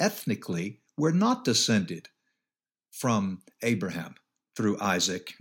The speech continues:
through Jacob, through one of the twelve tribes.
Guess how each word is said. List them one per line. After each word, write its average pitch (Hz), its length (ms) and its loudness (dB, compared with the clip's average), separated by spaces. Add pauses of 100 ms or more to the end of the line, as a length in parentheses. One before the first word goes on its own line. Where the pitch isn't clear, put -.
through 98 240 -2
Jacob, 90 540 -2 (200)
through 95 240 0
one 104 200 0
of 90 60 0
the 98 60 -4
twelve 87 380 2
tribes. - 600 0